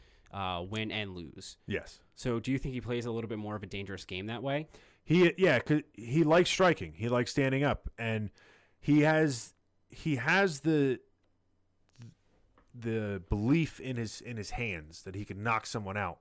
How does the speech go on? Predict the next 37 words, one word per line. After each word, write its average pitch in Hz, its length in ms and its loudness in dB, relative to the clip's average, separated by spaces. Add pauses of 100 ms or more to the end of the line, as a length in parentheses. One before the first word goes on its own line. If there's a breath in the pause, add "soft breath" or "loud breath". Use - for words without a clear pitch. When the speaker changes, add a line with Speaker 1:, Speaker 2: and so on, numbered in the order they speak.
Speaker 1:
Yeah. 98 100 -8 (480 soft breath)
Speaker 2:
So 120 560 4 (240)
he 131 400 2
is 107 160 0
willing 147 380 4
to 131 100 0
stay 151 240 2
in 139 80 2
the 120 60 -2
pocket 147 440 2
and 107 140 -10
take 143 240 0
some 95 300 -4
to 101 160 -10
give 117 180 2
it. 90 220 -6 (360)
And 104 200 -4
a 101 100 -2
lot, 120 300 2
and 113 180 -6
when 113 100 -2
you 113 80 0
play 143 200 2
that 147 180 4
game, 143 260 -2
you 113 60 -4
go 123 120 2
out 120 100 2
on 113 100 -8
your 101 100 -8
shield 120 380 0
if 87 140 -12
you 92 60 -6
lose. 101 480 -4
Speaker 1:
Yeah, 104 120 -6
yeah. 90 140 -6
Speaker 2:
So, 101 320 0